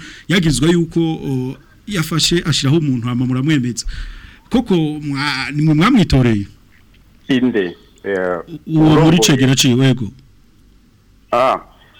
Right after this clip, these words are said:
Speaker 2: ah, abarongora, ah, diaspora ndundi batorwa n'inama ya bose.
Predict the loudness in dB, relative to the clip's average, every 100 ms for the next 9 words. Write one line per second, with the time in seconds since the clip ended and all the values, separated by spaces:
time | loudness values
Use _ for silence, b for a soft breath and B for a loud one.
0 | -2 2 4 2 0 -6 -20 _ _ -4
1 | -2 0 0 -2 -4 -2 2 0 0 -2
2 | 0 2 0 -4 -8 -10 -6 -4 -4 -8
3 | -6 -8 -6 -8 -4 0 0 0 -4 -4
4 | -2 -2 -2 -2 -4 -8 -16 -16